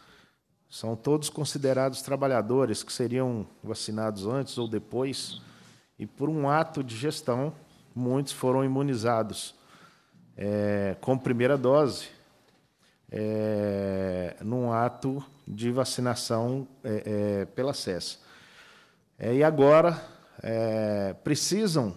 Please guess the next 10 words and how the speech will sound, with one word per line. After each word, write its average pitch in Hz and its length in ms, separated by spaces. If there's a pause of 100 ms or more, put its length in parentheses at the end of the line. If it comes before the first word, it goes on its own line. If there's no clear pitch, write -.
(160)
tomar 131 420
a 131 60
segunda 117 420
dose, 110 460
porque - 320
senão 139 380
nós 151 180
vamos 143 260
ter 139 220
dificuldade, 131 1120